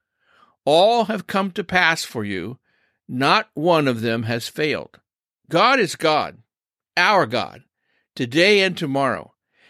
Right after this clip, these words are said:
and his promise stands even to be with us in the valley of the shadow of death. We know, too, that only in the Lord there is peace.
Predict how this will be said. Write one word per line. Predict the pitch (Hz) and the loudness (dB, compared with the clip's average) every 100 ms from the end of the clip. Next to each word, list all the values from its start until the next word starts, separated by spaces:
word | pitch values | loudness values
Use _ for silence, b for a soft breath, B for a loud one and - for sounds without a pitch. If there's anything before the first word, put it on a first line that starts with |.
| b | b
and | 131 139 | -2 0
his | 131 | 0
promise | - - 185 262 247 | -2 0 2 4 2
stands | - - 165 139 135 135 - | 0 0 2 2 0 -4 -6
even | 190 240 247 240 | 0 2 2 0
to | 214 | 0
be | 165 175 | 0 2
with | 147 175 - | 2 2 2
us | 110 95 - - _ | 0 -2 -6 -12 _
in | - 110 | -6 -6
the | 101 | -4
valley | 117 127 151 165 160 - | 0 2 2 2 -2 -6
of | 90 | -14
the | - | -12
shadow | - 147 123 135 135 | -4 0 0 0 -4
of | 127 - | -10 -8
death. | 101 - - _ _ _ _ _ _ _ B B B B | -8 -10 -20 _ _ _ _ _ _ _ B B B B
We | 233 | 2
know, | 254 226 | 4 2
too, | - 277 190 92 - _ _ | 2 2 2 0 -8 _ _
that | 139 - | -4 2
only | 180 247 254 208 | 2 4 4 2
in | 185 | 2
the | 165 | 2
Lord | 170 170 117 110 | 4 4 4 2
there | 120 | 2
is | 110 | 0
peace. | - - 247 - - | -6 -4 -4 -4 -6